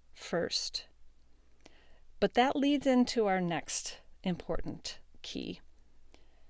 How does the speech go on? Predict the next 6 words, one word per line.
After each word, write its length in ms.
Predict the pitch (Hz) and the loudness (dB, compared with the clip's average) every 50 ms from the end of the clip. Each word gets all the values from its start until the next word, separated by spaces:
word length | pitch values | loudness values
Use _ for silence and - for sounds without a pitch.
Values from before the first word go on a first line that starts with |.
| - - - - - - - | -20 -20 -20 -20 -20 -10 0
which 300 | 180 185 196 - - - | 2 2 2 2 0 0
is, 460 | 190 175 170 170 170 - - - - - - - - - - - - - - - - - - - - - - | 2 2 2 2 0 -2 -4 -4 -6 -12 -16 -18 -20 -20 -20 -20 -20 -20 -20 -20 -20 -20 -20 -20 -20 -18 -8
what 220 | - 185 196 240 - | 0 0 0 0 2
do 100 | - 285 | 0 0
you 120 | 269 262 | 0 2
believe? 760 | 226 202 180 - 170 170 160 151 - - - - - - - | 0 0 -4 -4 -4 -4 -4 -4 -4 -6 -10 -12 -16 -18 -18